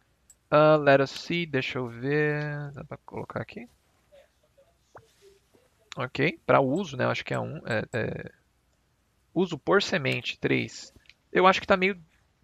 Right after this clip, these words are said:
bugado, né? Porque tá falando que eu usaria três sementes, né? Mas aí ele plantou uma, co-, ele plantou com uma só, né? Beleza. Ah, aparece aqui, ó. Agora que eu notei, se liga.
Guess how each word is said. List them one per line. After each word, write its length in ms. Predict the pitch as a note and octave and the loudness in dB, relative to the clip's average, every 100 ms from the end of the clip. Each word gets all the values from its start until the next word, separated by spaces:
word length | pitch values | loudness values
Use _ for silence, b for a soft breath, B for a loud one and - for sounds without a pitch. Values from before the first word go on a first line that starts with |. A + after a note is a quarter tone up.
| _ _ _ - | _ _ _ -14
bugado, 440 | D#3 C#3+ C3+ C3 | 0 8 8 8
né? 100 | A#2+ | 0
Porque 180 | - C3+ | 0 -2
tá 140 | - | 0
falando 220 | - C3 | -2 -2
que 60 | C3+ | -2
eu 20 | |
usaria 320 | C#3+ C3+ C3+ C3+ | 0 2 4 4
três 220 | C#3 C#3+ | 0 -2
sementes, 360 | F#3 A#2+ A#2 | -4 -6 -8
né? 140 | - A#2 | -6 -2
Mas 160 | A#2 | 0
aí 100 | A#2+ | 0
ele 120 | A#2+ C3 | 0 -2
plantou 420 | C3+ B2+ C3+ A#2+ | -8 -6 -6 -6
uma, 180 | B2+ C#3 _ | -8 -14 _
co-, 120 | - - | -14 -10
ele 100 | - | -8
plantou 260 | B2 B2+ C#3 | -6 -6 -4
com 140 | E3+ | -4
uma 160 | D#3 C3+ | -6 -8
só, 220 | - A#2 | -6 -6
né? 100 | B2 - - - _ _ _ _ _ _ _ _ _ _ _ | -8 -14 -20 -20 _ _ _ _ _ _ _ _ _ _ _
Beleza. 320 | B2+ C3+ C3 D3+ | -8 -4 -4 2
Ah, 380 | E3+ G3 G3+ F#3+ | 4 6 4 4
aparece 380 | - E3+ E3+ | 4 2 2
aqui, 240 | E3+ - D#3+ | -4 -4 0
ó. 40 | |
Agora 220 | C3 C#3 | 2 2
que 80 | D3 | 0
eu 60 | D#3+ | -4
notei, 480 | E3 - C3+ C#3+ A#2+ | -6 -4 -2 -2 -4
se 120 | - | -6
liga. 300 | D3 A2 | -4 -4